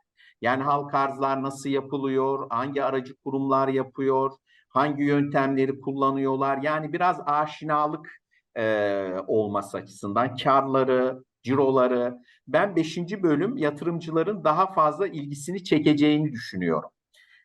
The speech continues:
E, şirketler cephesinde de dediğim gibi dördüncü ve birinci bölüm, çünkü dördüncü bölüm,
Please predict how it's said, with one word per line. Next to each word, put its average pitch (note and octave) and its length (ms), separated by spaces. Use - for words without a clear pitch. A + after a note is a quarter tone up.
E, B2 180
şirketler F3 800
cephesinde D3 720
de C#3 160
dediğim C#3+ 400
gibi B2 420
dördüncü D#3 500
ve D3 180
birinci D3+ 400
bölüm, A#2+ 300
çünkü - 260
dördüncü D3+ 540
bölüm, D#3+ 280